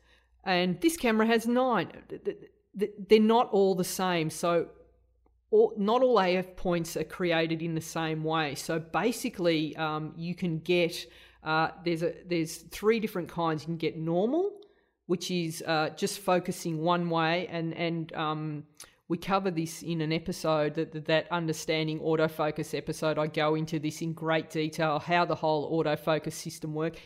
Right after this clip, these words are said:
Information is power. This is, like, a really good thing to know, but I won't go into it too much, otherwise we'll be here till tomorrow, Val.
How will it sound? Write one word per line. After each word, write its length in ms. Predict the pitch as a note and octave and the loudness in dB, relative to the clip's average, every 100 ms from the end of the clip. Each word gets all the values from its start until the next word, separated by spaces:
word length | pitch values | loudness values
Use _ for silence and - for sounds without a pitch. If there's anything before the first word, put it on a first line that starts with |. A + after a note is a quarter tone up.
| - | -6
Information 600 | D4 C#4+ D#4 C#4+ B3+ G#3+ | -4 -2 0 2 2 0
is 140 | G3 F3+ | 0 -2
power. 400 | - E3 E3 D3 | -4 0 0 0
This 180 | F3 | -4
is, 140 | G#3+ E3+ | -6 -2
like, 240 | E3+ E3 | 0 2
a 60 | D#3+ | 0
really 280 | D#3 E3 D#3+ | -2 -2 -2
good 220 | D#3+ D#3+ | -4 -4
thing 160 | F#3 D#3+ | -4 -4
to 120 | D#3+ | -2
know, 260 | D#3 E3+ | 0 0
but 140 | F#3 E3 | 2 2
I 80 | D#3+ | 2
won't 340 | F3+ G3+ - | 2 0 -2
go 220 | E3+ E3 | 0 2
into 260 | E3 F3 D#3+ | 0 -2 -6
it 80 | - | -4
too 180 | - | -2
much, 220 | E3 D#3+ D#3+ | -2 -2 -2
otherwise 460 | D#3+ D3+ D3 D3+ | -2 -2 -4 -4
we'll 80 | E3 | -8
be 120 | D3 | -8
here 260 | D3 E3 D#3 | -8 -6 -6
till 180 | D#3 D3+ | -6 -10
tomorrow, 600 | - E3 E3 D3+ D3 C#3+ | -10 -8 -6 -4 -6 -6
Val. 400 | C#3 D3 A3+ | -4 -4 -4